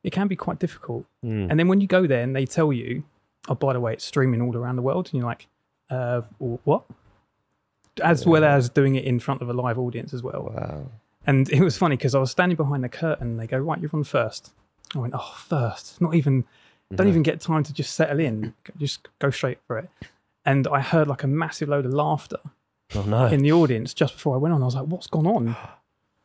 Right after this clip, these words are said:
Speaker 1: So I didn't know. And I went out and I did the talk.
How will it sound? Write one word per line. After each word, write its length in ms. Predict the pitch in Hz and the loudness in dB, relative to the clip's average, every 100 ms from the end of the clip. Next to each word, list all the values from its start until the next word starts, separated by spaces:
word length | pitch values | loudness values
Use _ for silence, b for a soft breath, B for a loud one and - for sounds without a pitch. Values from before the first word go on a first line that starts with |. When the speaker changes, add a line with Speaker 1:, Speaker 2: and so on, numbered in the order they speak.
| _ - | _ -2
Speaker 1:
So 320 | 160 143 151 | 2 4 2
I 60 | 139 | 2
didn't 220 | 202 156 | 2 2
know. 320 | 170 - 113 - b b b | 2 2 -2 -6 b b b
And 120 | 147 | 0
I 40 | 151 | 2
went 260 | 165 214 | 2 2
out 280 | 180 143 110 | 2 0 0
and 100 | 123 | -2
I 80 | 120 | -2
did 280 | 120 160 147 | 0 0 -2
the 60 | 139 | -10
talk. 460 | - 120 117 - | -6 -4 -4 -10